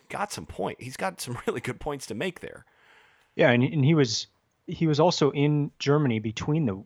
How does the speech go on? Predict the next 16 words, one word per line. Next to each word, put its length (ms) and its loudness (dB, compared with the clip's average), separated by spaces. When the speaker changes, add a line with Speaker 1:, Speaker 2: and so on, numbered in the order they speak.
Speaker 2:
the 80 -4
world 260 -4
wars, 260 -4
so 100 0
he, 260 0
he 140 2
almost 320 0
was 300 -4
firsthand 500 2
view 220 2
there. 480 2
Uh, 60 -4
he 200 -4
was 140 2
in 100 4
Berlin, 500 0